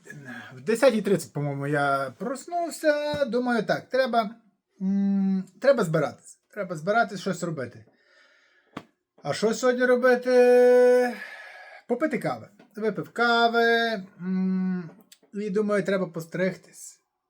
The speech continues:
Бо вчора тільки я гов-, дивився на свою зачіску, думаю, ні-ні, заріс конкретно, я не люблю, коли вже от на вуха починає наростати. Але мені не мусить бути завжди так гарно, як зараз. І я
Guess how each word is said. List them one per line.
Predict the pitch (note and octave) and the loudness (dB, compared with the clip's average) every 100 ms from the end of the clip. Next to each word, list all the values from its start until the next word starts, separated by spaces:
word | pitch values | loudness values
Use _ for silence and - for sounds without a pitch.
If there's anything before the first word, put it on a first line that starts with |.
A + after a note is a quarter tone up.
| - | -10
Бо | D#3 D#3 | -8 -8
вчора | D#3 A#3 A3 | -6 -2 -2
тільки | G3 F#3+ G3+ | -4 -2 0
я | F3 | 2
гов-, | F3+ F3+ E3 | 0 -2 -8
дивився | D#3 F3+ F#3 E3 E3 | -4 -2 -2 -2 -4
на | D3+ D3+ D#3+ D#3 | -4 -6 -6 -8
свою | - D#3+ D#3 D3 | -6 -4 -2 -2
зачіску, | D3 A#3+ B3 A3+ A3 | 0 -2 -4 -10 -6
думаю, | F#3 F3+ F3 E3+ | -4 -4 -6 -4
ні-ні, | D#3+ D3 B2+ | -6 -6 -10
заріс | B2+ D3+ D3+ D#3+ A3 A#3 - - | -4 0 0 -2 -4 -6 -12 -10
конкретно, | E3 D#3 G3 A3+ F#3 | -8 -2 0 0 -4
я | D3+ | -6
не | D3 | -6
люблю, | D3 C#3 | -8 -8
коли | D3+ C#3 | -8 -6
вже | D3 | -4
от | C3+ B2+ _ _ | -4 -6 _ _
на | D#3+ F3 | -8 -8
вуха | E3 - | -8 -10
починає | B2+ B2+ C#3 C3 | -12 -14 -14 -12
наростати. | C3 D3 F#3 A3+ C3 - _ _ _ _ | -12 -10 -4 -4 -4 -16 _ _ _ _
Але | G3 G#3 | 0 0
мені | G#3+ A3 | 0 -2
не | G#3 | 0
мусить | G#3 F#3+ F3 | -2 -2 -6
бути | F3 D#3 | -6 -4
завжди | D3+ D#3 | -4 -2
так | D3+ | -2
гарно, | C3+ D#3+ D3 | 0 0 0
як | C3+ B2+ | -8 -10
зараз. | C3 B2 A2+ _ _ _ _ _ _ _ _ | -10 -12 -16 _ _ _ _ _ _ _ _
І | B3 C4 B3 | -8 -4 -2
я | A3+ G#3 G3 F#3 | 4 4 6 4